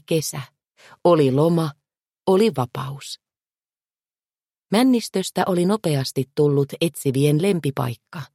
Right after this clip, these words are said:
Järven ympäröimällä niemellä sijainnut leirintäalue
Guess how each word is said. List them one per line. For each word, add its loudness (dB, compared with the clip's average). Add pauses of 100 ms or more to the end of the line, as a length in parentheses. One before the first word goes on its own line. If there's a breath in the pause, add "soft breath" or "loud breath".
(640 soft breath)
Järven 4
ympäröimällä 2
niemellä 2
sijainnut 0
leirintäalue 0